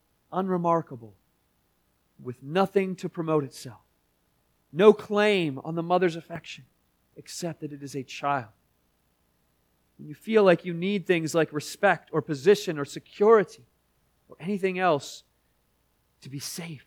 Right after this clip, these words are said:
to be okay, then you have a noisy soul crying out. But when you hear and believe the words of the gospel, that your heavenly Father loves and cherishes you like a mother does her child, and that He protects you,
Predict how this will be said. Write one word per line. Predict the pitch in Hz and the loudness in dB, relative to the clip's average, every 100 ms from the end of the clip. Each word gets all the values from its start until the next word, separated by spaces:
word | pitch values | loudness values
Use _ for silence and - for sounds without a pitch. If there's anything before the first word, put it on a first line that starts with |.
| _ | _
to | 131 | -8
be | 147 | -4
okay, | 139 - 160 156 123 _ _ _ _ _ _ _ _ _ | -4 -4 -20 -18 -20 _ _ _ _ _ _ _ _ _
then | 131 | -10
you | 143 | -8
have | 143 | -6
a | 135 | -8
noisy | 131 151 170 185 170 | -4 0 0 0 -4
soul | 175 - 156 143 | -10 -6 -2 -2
crying | 117 - 143 147 139 | -4 -12 -16 -14 -12
out. | 127 113 - _ _ _ _ _ _ _ _ _ 139 | -14 -16 -20 _ _ _ _ _ _ _ _ _ -8
But | 139 | -4
when | 160 | -2
you | 151 | -4
hear | - 226 247 247 | -4 0 4 4
and | 190 175 | 2 0
believe | 170 196 226 214 | 2 4 4 0
the | 165 | 0
words | 170 196 196 170 | 4 6 6 2
of | |
the | 156 | -2
gospel, | 143 170 170 - - 117 _ _ _ _ _ _ _ _ 165 | 4 4 4 0 -18 -20 _ _ _ _ _ _ _ _ -2
that | |
your | 160 170 | 4 4
heavenly | - 196 220 220 208 | 4 2 2 0 0
Father | 190 175 147 | 2 2 0
loves | 135 175 202 202 147 | 2 6 6 6 0
and | 156 143 | -10 -10
cherishes | - 196 208 196 202 170 | -4 0 0 -2 -6 -8
you | 208 | -4
like | 175 | -2
a | 151 | -2
mother | 147 185 196 196 | -2 0 2 2
does | 170 175 170 | 0 -2 -2
her | 170 160 | -8 -16
child, | - - 143 135 123 _ _ _ _ _ _ _ _ _ - | -14 -6 -4 -4 -6 _ _ _ _ _ _ _ _ _ -8
and | 156 | -2
that | 165 | -2
He | |
protects | 175 - - - - - 190 | -2 -6 -6 -4 -4 -4 -8
you, | 170 | -8